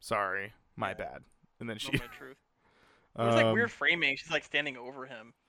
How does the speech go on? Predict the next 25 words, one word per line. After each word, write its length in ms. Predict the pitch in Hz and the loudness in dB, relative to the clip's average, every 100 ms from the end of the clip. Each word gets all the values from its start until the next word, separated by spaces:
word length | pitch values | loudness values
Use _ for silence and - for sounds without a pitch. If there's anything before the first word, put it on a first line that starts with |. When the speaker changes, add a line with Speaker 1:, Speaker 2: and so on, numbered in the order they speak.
| _ _ | _ _
Speaker 1:
Yeah. 300 | 123 117 104 | 4 4 4
Speaker 2:
on 140 | - 107 | -4 -14
a 20 | |
taller 440 | - 131 131 123 - | -6 -6 -6 -10 -8
<laughs> 420 | 202 - - 185 | -10 -8 -8 -8
step. 300 | - - 147 _ _ - - - _ _ _ _ _ _ | -12 -6 -6 _ _ -20 -20 -20 _ _ _ _ _ _
Speaker 1:
Um, 680 | - 120 123 120 113 110 107 _ _ _ _ - | 2 6 8 6 4 -2 -10 _ _ _ _ 0
and 120 | 143 | 4
then 340 | 156 156 156 | 4 2 -4
we 140 | 139 143 | -4 0
get 480 | 143 139 - - - _ _ | 2 2 -4 -14 -18 _ _
this 640 | 123 131 127 - - - - _ - | 0 2 2 0 -6 -8 -14 _ -12
scene 440 | - 139 131 127 | -6 -2 -2 -2
of 520 | - 123 117 113 113 - | 0 4 4 4 0 -6
Rey 340 | 117 131 147 | 0 2 2
feels 500 | 135 - 147 143 135 - | 0 -6 0 2 2 0
something 440 | 135 120 113 110 | -4 -4 -6 -8
to 60 | 110 | -6
go 200 | 113 110 | -2 -2
downstairs, 1120 | 117 113 107 107 - - 107 95 92 95 - _ _ _ _ _ _ | -2 -2 0 -2 -8 -6 -4 -4 -6 -10 -14 _ _ _ _ _ _
and 680 | 117 113 113 110 110 110 110 | -4 0 0 0 -2 -4 -10
Speaker 2:
Yeah. 60 | 104 _ _ _ _ _ - | -14 _ _ _ _ _ -12
Speaker 1:
she 200 | - 113 | -8 -6
finds 720 | - 120 113 107 107 - - _ _ _ _ _ _ _ | 0 2 0 -4 -8 -14 -18 _ _ _ _ _ _ _
what? 440 | - - 90 - | -12 -10 -10 -12